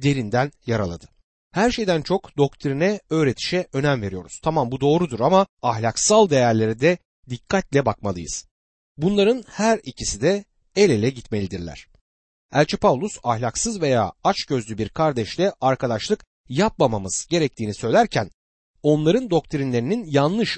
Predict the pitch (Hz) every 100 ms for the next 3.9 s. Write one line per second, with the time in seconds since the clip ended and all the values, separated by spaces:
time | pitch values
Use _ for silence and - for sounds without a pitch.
0 | - 143 123 170 190 139 117 90 - -
1 | - 110 104 113 113 127 123 131 170 220
2 | _ _ 135 147 170 139 - - 156 107
3 | 107 131 175 _ - 120 90 76